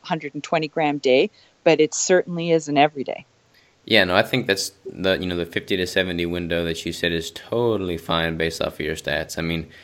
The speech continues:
Speaker 2: like, to give you some perspective, when I competed, I was all the way down to sixty-five grams of protein, and, you know, I was three and a half percent
Speaker 1: Oh, wow.
Speaker 2: body fat. So I was, you know, incredibly low for a typical bodybuilder.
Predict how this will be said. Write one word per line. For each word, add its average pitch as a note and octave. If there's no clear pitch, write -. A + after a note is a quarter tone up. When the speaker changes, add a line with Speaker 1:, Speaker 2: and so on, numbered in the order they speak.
Speaker 2:
like, -
to -
give F#2+
you F#2
some F#2
perspective, F2
when F#2
I F#2
competed, F2
I F2+
was G2+
all E2
the E2+
way E2+
down E2+
to D#2
sixty-five F2
grams D#2
of -
protein, E2
and, D#2+
you D#2
know, D#2
I F2
was E2
three -
and E2+
a D#2+
half -
percent E3
Speaker 1:
Oh, -
wow. -
Speaker 2:
body F2+
fat. D2+
So E2+
I E2
was, F#2+
you F2+
know, D2+
incredibly E2+
low D#2
for C#2
a D2
typical -
bodybuilder. C#2+